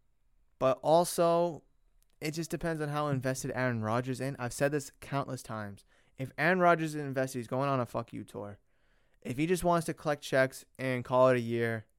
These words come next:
then the Packers aren't gonna win the division. It could be the Bears. It could be the, the Vikings division.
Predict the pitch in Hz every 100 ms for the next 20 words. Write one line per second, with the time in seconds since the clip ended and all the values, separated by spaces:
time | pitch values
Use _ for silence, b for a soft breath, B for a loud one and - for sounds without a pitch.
0 | _ _ _ _ _ _ _ _ _ _
1 | - 117 117 117 117 147 156 165 156 156
2 | 156 160 160 151 196 156 120 127 135 135
3 | 123 139 175 185 143 147 139 143 143 143
4 | 139 139 131 139 156 123 107 101 98 -